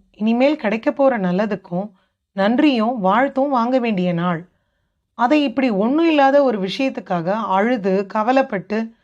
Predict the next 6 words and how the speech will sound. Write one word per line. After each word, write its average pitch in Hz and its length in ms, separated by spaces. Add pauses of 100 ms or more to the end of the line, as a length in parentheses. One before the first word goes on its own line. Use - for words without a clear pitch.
(280)
வீண் 320 280
பண்ணி 285 240
இருக்க 240 280
பாரு." 190 280 (2250)
"வெற்றி 214 380
அண்ணா 240 240